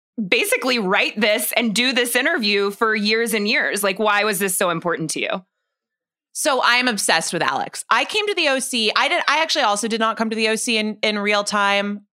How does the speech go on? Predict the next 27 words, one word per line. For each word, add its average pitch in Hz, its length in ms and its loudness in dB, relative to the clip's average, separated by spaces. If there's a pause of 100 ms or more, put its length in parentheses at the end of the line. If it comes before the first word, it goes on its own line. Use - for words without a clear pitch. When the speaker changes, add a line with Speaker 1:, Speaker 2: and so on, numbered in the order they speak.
(160)
Speaker 2:
I'm, 226 200 4
like, 269 180 0
a 254 60 -2
cuspy - 680 -2
millennial. 170 760 0
I'm, 208 80 0
Speaker 1:
Mm-hmm. 220 180 2
Speaker 2:
like, 202 160 0
a, 165 320 0
an 170 260 0
end 175 340 2
of 175 120 -2
the 175 80 0
millennials. 170 760 0
So - 140 -2
I 208 140 2
was 214 100 -2
a 214 60 0
little 208 360 0
young 196 280 0
for 185 220 -2
it 165 60 0
when 160 120 0
it - 20 -6
was 165 140 -6
actually 151 420 -2
airing. 139 380 -4